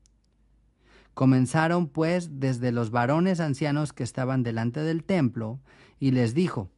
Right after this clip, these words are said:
"Contaminad la casa y llenad los atrios, de muertos, salid", y salieron y mataron en la ciudad. Aconteció que cuando ellos iban matando y quedé yo solo, me postré sobre mi rostro y clamé y dije,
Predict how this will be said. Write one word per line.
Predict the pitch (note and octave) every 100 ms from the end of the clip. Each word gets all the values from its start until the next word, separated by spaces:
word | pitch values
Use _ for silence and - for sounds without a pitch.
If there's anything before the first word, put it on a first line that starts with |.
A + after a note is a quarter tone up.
| _
"Contaminad | - A#2+ A#2 A2 A2 A#2+ C#3
la | E3+
casa | E3 F#3 C#3+ C#3+ -
y | B2+
llenad | A2 A2 B2+
los | D3+ D#3 F3+
atrios, | D#3 A#2+ B2 C3 - _ - _ -
de | B2
muertos, | C#3 D3+ B2 C#3 C#3
salid", | - A2 G2+ D3 E3+ D#3
y | B2
salieron | A2+ A2+ D#3 E3+ E3
y | D3+ A#2+
mataron | A2 G2+ D#3 D#3 D3+
en | C3
la | A#2
ciudad. | G#2+ A#2 A2+ C3 - _ - - -
Aconteció | B2 - B2 A#2+ D#3 D3+
que |
cuando | D3 C3 B2+
ellos | C#3+ C3
iban | C#3+ C#3
matando | B2 A2 - D#3 E3 C#3 C3+ C3+ _ -
y | D3 C3+
quedé | B2 A#2+ C#3
yo | C#3 C3
solo, | - G3+ D#3+ D3+ F3 _ _ _ _ _ _
me | - B2+
postré | B2 C3 A2 C3+ D3
sobre | D#3 C3+
mi | B2 A2
rostro | A2 D#3+ C#3+ - C3+ D#3 _ _ _ _ _ _ _ - -
y | C#3+
clamé | C3+ C#3 B2+ D3+
y | D3
dije, | D3 C#3 D3+